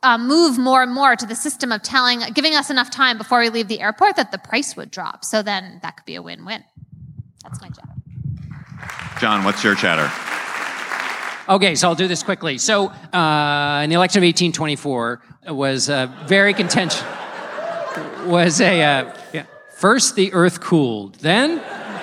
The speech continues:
Speaker 3: um, so the elect-, eh, before the election of eighteen twenty-four was the era of good feelings. There was no more partisan warfare. Everybody got along in eighteen twenty-four. It all went to hell. And the election was thrown into the House of Representatives. It came down in the end to a fight between John Adams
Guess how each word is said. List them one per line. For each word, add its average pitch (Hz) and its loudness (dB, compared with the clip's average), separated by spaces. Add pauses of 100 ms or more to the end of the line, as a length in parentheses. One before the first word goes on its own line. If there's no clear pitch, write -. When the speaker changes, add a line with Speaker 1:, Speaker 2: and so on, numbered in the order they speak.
(140)
Speaker 3:
um, 175 4 (1400)
so - -2
the - 4
elect-, 240 2
eh, 240 2
before 214 -2
the 320 -4
election 240 2
of 214 6
eighteen 175 2
twenty-four 180 4
was 156 2
the 156 2
era 175 6
of 165 0
good 160 4
feelings. 127 0
There 123 0
was 113 -4
no 143 6
more 139 4
partisan 135 2
warfare. 196 2 (260)
Everybody 143 2
got 147 4
along 143 2
in 143 4
eighteen 147 4
twenty-four. 135 0
It 120 4
all 120 4
went 113 0
to 104 -2
hell. 113 0
And 113 0
the 117 2
election 139 0
was 131 0
thrown 127 -2
into 123 -8
the 120 -2
House 113 0
of - -8
Representatives. 180 2 (240)
It 143 -4
came 170 2
down 143 2
in 127 -6
the 123 0
end 143 4
to 135 4
a 123 2
fight 123 0
between 120 -6
John 117 0
Adams 110 -4